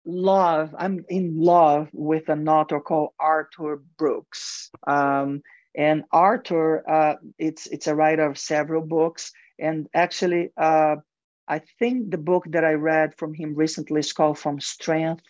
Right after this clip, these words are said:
to Strength. It's not a multicultural marketing book, uh, but it, it is a book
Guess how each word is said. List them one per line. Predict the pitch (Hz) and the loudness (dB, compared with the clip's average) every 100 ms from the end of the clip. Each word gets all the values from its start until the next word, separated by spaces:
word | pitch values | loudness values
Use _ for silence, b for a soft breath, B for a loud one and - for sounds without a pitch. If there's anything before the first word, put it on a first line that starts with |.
| - | -14
to | - | -8
Strength. | - - - 147 117 - _ _ _ _ _ _ | -6 -6 0 0 0 -4 _ _ _ _ _ _
It's | 160 156 | -2 2
not | 185 190 | 4 6
a | 202 | 6
multicultural | 185 190 175 170 165 - 170 170 | 6 4 2 2 0 0 -4 0
marketing | 160 156 165 160 | -2 -2 -8 -6
book, | 151 143 156 - b b b - | -2 -2 -4 -10 b b b -2
uh, | 147 147 147 147 - _ _ _ _ - | 2 2 2 -2 -8 _ _ _ _ -16
but | 143 165 160 | -4 -2 0
it, | 165 - | -2 -2
it | 170 | -4
is | 175 160 | -2 -4
a | 160 | -8
book | 147 185 190 | -4 -2 -2